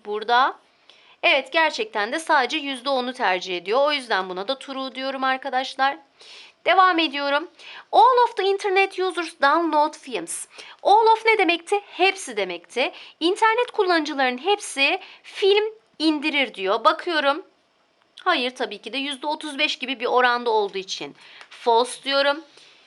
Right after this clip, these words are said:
Bir sonraki cümleme bakayım. Only a small number of the users use it for researching.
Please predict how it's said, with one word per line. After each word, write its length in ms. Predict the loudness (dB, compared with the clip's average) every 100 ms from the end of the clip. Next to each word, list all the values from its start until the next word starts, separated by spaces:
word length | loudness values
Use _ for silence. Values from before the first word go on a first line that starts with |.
| _ _ _ _ _
Bir 140 | 4 4
sonraki 440 | 4 2 2 -2
cümleme 400 | -8 -4 -2 -2
bakayım. 360 | -4 -6 -12 -4
Only 440 | 4 4 4 2 2
a 40 |
small 380 | 0 2 6 6 6
number 200 | 4 4
of 240 | 0 0 -8
the 220 | -4 -2
users 360 | -2 -4 -6
use 320 | -2 0 0 -4
it 120 | -4
for 320 | 2 2 2
researching. 800 | -2 -8 -4 -2 -2 -6 -12